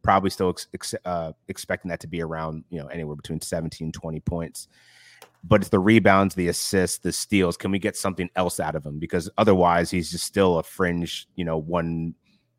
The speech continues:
he's a fringe two hundred guy for most, for most, uh, fantasy seasons. So, yeah, I think O G Anunoby is the one that, that I'm really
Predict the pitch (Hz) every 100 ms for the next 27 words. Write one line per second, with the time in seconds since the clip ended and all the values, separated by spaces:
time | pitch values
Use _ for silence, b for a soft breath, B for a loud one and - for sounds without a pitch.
0 | _ _ - 120 - 101 - - 87 92
1 | 87 78 78 76 - _ 87 82 78 -
2 | - 87 82 80 - _ - 80 73 71
3 | 67 _ _ _ _ 92 85 82 82 82
4 | - 73 - 87 80 B B B B _
5 | _ _ _ - 120 98 - - 110 139
6 | 120 123 123 123 110 101 104 95 90 90
7 | 90 90 87 85 92 87 90 90 92 90
8 | 82